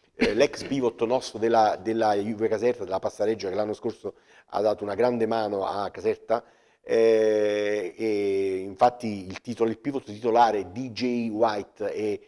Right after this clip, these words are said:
già rientrato nelle fine della Manital Torino, oppure, ehm, ci sarà la possibilità di schierare, e questo, eh, a-, avrà anche una, mm, diciamo, una risoluzione anche dal punto di vista economico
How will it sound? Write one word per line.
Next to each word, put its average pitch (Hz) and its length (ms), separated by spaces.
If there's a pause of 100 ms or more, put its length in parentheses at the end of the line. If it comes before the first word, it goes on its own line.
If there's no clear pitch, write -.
(200)
già 127 260
rientrato 113 720
nelle 101 240
fine 107 220
della 98 180
Manital 107 460
Torino, 120 360 (440)
oppure, 170 560
ehm, 117 680
ci - 120
sarà 135 260
la 113 100
possibilità 120 380
di 117 380
schierare, 127 500
e - 160
questo, 139 540 (240)
eh, 117 300
a-, 113 460
avrà 117 360
anche 139 520
una, 113 840
mm, 104 300 (600)
diciamo, 120 340
una 113 120
risoluzione 117 480
anche 123 200
dal 120 100
punto 127 220
di 120 60
vista 123 180
economico 135 480